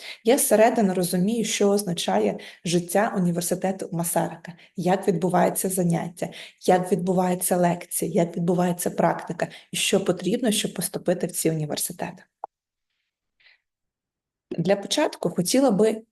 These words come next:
означити, що університети Чехії мають схожі програми спеціальності з українськими.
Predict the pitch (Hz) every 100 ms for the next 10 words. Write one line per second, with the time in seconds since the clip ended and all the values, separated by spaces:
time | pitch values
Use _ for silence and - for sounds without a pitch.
0 | _ - 214 208 226 - 226 240 170 -
1 | 180 - _ 196 190 190 202 208 - 269
2 | 226 214 269 339 415 214 190 - - -
3 | - 202 269 254 - 233 254 240 220 185
4 | 208 220 208 - 190 202 208 254 254 -
5 | 226 233 - - - 214 185 170 170 170
6 | - -